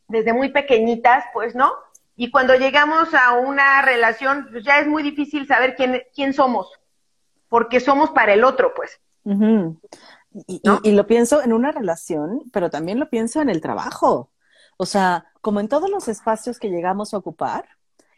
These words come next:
Speaker 2: está ahí puesto, Ruth, ¿no? Hace poco alguien, eh, eh, contaba que, eh, la, una jefa dijo, "Oye, como que habla con tus chicas porque ya están muy subidas de peso".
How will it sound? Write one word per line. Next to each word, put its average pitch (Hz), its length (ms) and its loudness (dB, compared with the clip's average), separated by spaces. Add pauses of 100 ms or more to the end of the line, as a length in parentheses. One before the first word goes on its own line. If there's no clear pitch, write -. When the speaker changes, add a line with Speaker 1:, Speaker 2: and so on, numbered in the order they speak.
(120)
Speaker 2:
está 240 420 -6
ahí 349 180 0
puesto, 233 600 -6
Ruth, 147 300 -6
¿no? 180 240 -2
Hace 302 200 -6
poco 254 420 0 (320)
alguien, 220 480 0
eh, - 160 -14
eh, 165 160 -10
contaba 190 460 0
que, 175 500 -6 (440)
eh, 170 680 -2 (200)
la, 185 320 2
una 214 240 -2
jefa 208 560 -2
dijo, 202 280 -8
"Oye, 226 460 -4
como 220 260 -8
que 226 100 -6
habla 247 200 -4
con 254 160 -8
tus 208 160 -12
chicas 240 320 -8
porque 196 220 -10
ya 196 100 0
están 226 240 -4
muy 214 140 -2
subidas 208 380 -4
de 180 100 -6
peso". 160 360 -12